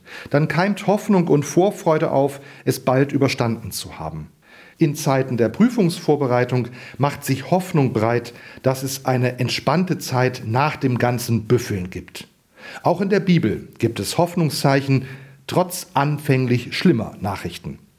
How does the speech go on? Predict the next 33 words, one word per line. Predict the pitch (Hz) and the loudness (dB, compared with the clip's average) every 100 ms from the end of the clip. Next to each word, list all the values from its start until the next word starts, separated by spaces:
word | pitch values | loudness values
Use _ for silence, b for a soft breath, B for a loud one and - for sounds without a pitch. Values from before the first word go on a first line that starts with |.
| _ | _
Heute | 160 190 | 0 2
ist | 185 180 | 0 -2
Palmsonntag. | - 175 170 220 - - - - B B B - | 2 2 4 2 2 -2 -8 -18 B B B -2
Die | |
Bibel | 135 165 233 202 | 4 4 6 4
erzählt | 131 - 170 214 | 2 2 2 2
vom | - 117 - | 0 -4 0
Einzug | 143 214 214 175 165 | 0 2 2 0 2
Jesu | 113 151 147 156 | 4 4 4 4
in | 127 | 4
Jerusalem. | 135 123 101 107 104 82 78 - - - _ | 2 0 0 0 0 -4 -8 -16 -20 -20 _
Kurz | - 262 - | 0 0 -2
vorher | - 160 196 160 | 0 2 4 2
hatte | 165 180 | 2 4
er | 156 139 | 4 4
seinen | 135 135 | 2 0
Freunden | 123 127 147 165 156 | 0 0 0 0 -2
angekündigt, | 123 160 165 143 151 151 143 - B B B | 2 2 2 2 2 2 0 -8 B B B
dass | 135 135 | -2 0
er | 147 | 0
dort | 127 - 113 135 - | 0 0 2 2 0
sterben | - 175 190 - 107 | -2 2 2 2 -4
wird. | 80 69 - - _ - | -4 -10 -12 -18 _ -2
Doch | 139 | 0
der | 131 | 2
Jubel | 117 208 185 | 4 4 4
der | 127 120 | 4 2
Menschen, | 160 202 190 156 | 2 0 0 2
der | 135 | 2
freundliche | 120 151 185 208 180 156 | 2 2 0 0 -2 0
Empfang | 123 120 - 170 180 170 B - | 0 -2 -2 0 0 -2 B -2
lassen | 151 160 170 | 0 2 0
vergessen, | 180 180 151 147 127 107 | 2 2 0 0 -6 -6